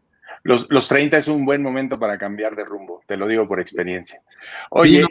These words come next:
Speaker 2: además,
Speaker 1: eh,
Speaker 2: no estaba muy, eh, feliz en esta carrera de bienes raíces. En, a este momento estaba vendiendo tiempo compartidos, es algo que estaba odiando hacer. Y,
Speaker 1: Ok.
Speaker 2: eh,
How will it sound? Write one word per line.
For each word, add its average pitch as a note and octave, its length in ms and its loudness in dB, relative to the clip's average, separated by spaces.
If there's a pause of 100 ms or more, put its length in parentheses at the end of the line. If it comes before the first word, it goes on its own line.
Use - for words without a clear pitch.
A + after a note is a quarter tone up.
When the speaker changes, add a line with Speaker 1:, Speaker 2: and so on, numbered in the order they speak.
Speaker 2:
además, E3 380 4
Speaker 1:
eh, - 240 -14
Speaker 2:
no E3+ 100 2
estaba F3 380 4
muy, E3 400 2
eh, C3+ 320 4
feliz D#3 560 0
en B2+ 100 -2
esta B2 300 -4
carrera C3+ 560 2
de A#2+ 140 0
bienes A#2+ 420 -4
raíces. C3+ 720 0 (320)
En, G2+ 400 -8
a A2 120 -4
este B2+ 220 -2
momento D3+ 400 2
estaba B2+ 280 2
vendiendo C3 760 2
tiempo D3 340 -2
compartidos, D#3 720 0
es A2+ 120 -6
algo B2+ 260 2
que A2 300 -6
estaba A#2+ 380 -2
odiando C3 580 2
hacer. C#3 420 0 (580)
Y, A2 240 0
Speaker 1:
Ok. G#2+ 120 4
Speaker 2:
eh, G2 320 0